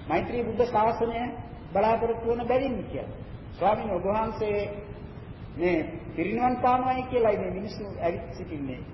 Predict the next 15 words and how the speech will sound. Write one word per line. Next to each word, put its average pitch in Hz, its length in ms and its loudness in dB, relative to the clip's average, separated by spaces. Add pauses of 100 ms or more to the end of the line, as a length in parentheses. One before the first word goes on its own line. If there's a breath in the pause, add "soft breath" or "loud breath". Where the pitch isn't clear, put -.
ඒ 170 160 -2
ගැන 175 260 2
ආරංචිය 147 500 0
ලැබිලා. 175 380 -2 (680)
ඔබ - 120 -6
වහන්සේ 196 480 4 (100)
ප්‍රත්‍යඥ 202 580 0
කාලක්‍රියාවෙන් 214 840 2
කලුරිය 202 420 0
කළයි 208 280 2
කියලා 202 260 -2
දැනගන්නට 196 480 0
ලැබුණොත් 208 360 -2 (400)
ඔවුන්ට 240 360 0
මහත් 214 300 0